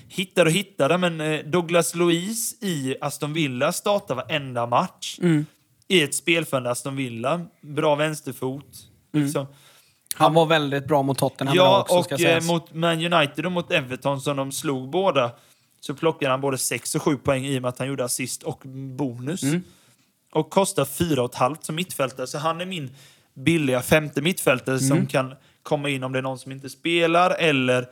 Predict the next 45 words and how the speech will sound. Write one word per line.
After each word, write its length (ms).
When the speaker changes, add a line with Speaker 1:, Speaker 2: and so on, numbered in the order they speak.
Speaker 1:
om 160
de 180
skulle 340
möta 400
Norwich 600
hemma 460
och 340
jag 160
har 160
flera 400
spelare 600
som 460
jag 120
känner, 280
nej, 200
de 140
här 100
ska 160
inte 120
spela 320
för 100
de 80
har 60
för 100
tuffa 200
matcher. 420
Men 400
det 260
var 160
en 240
som 200
gjorde 220
att 100
jag 80
sparade 460
ganska 220
mycket 220
pengar 360
i 120
och 40
med 60
att 100
jag 80
hittade 300
honom. 220